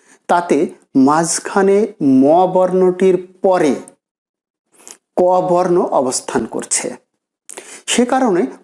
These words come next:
প্রমিত বানান রীতি অনুসারে ম বর্ণটি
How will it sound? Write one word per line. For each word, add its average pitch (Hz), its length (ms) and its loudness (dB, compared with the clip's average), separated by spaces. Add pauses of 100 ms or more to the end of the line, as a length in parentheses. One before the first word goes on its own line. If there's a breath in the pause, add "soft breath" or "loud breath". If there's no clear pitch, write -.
প্রমিত 208 440 0
বানান 170 540 0
রীতি 147 520 0
অনুসারে 190 560 0 (300)
ম 139 440 4
বর্ণটি 180 540 2